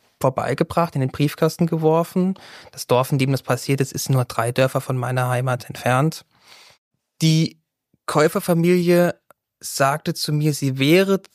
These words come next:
für ein Gespräch bereit, allerdings zunächst unter vier Augen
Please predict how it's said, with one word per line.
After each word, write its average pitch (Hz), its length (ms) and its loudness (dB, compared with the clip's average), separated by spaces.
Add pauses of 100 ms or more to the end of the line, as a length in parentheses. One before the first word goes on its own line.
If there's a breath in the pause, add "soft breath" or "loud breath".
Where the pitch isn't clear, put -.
(120)
für - 240 2
ein 147 160 -2
Gespräch 139 480 -4
bereit, 143 560 0
allerdings 156 500 0
zunächst 143 480 -2
unter 135 300 -2
vier - 340 -4
Augen 202 720 2